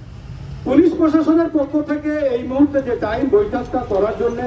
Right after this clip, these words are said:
তারা আমাদেরকে সহযোগিতা করবেন। আমরা এখন সিদ্ধান্তটা কি নেব, এই বৈঠকটায় অংশগ্রহণ করবো, যেহেতু আমাদের পাবলিকও ভাগ, ওখান থেকেও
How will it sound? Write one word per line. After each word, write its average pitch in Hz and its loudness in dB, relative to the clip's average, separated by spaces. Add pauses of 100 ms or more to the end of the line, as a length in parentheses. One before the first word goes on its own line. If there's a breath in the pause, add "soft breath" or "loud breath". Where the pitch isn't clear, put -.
তারা 190 -4
আমাদেরকে 208 -2
সহযোগিতা 196 0
করবেন। 262 2 (1400)
আমরা 262 4
এখন 302 4
সিদ্ধান্তটা 277 -2
কি 226 -10
নেব, 185 0
এই 170 0
বৈঠকটায় 196 0
অংশগ্রহণ 226 -2
করবো, 247 2
যেহেতু 262 0
আমাদের 269 -2
পাবলিকও 247 -2
ভাগ, 330 -2
ওখান 226 0
থেকেও 262 -2